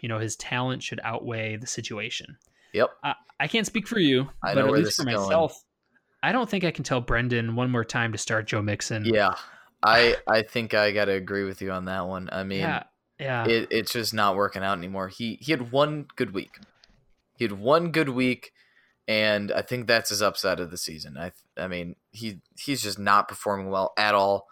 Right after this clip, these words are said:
Speaker 2: and I would be comfortable benching him for next week.
Speaker 1: Yeah, I, I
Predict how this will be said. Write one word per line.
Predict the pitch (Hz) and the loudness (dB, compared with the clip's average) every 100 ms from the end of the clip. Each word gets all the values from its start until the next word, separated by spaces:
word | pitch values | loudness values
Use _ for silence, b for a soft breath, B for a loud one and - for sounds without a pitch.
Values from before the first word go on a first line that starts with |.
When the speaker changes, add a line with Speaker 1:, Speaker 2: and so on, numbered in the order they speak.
| b b b b _ | b b b b _
Speaker 2:
and | 98 98 98 92 - - | -2 -2 -4 -8 -8 0
I | 92 | 4
would | 107 107 | 4 2
be | 101 | -2
comfortable | 92 98 95 - 85 92 87 - _ _ _ | -4 -4 -4 -8 -6 -4 -4 -8 _ _ _
benching | 92 85 - 85 | -4 -4 -8 -14
him | 67 | -16
for | - 69 | -16 -14
next | 57 - | -14 -14
week. | - - _ _ _ B B - | -18 -20 _ _ _ B B -6
Speaker 1:
Yeah, | 123 107 | -4 -2
I, | 147 151 156 156 - | 0 2 2 0 -2
I | 139 135 | -4 -4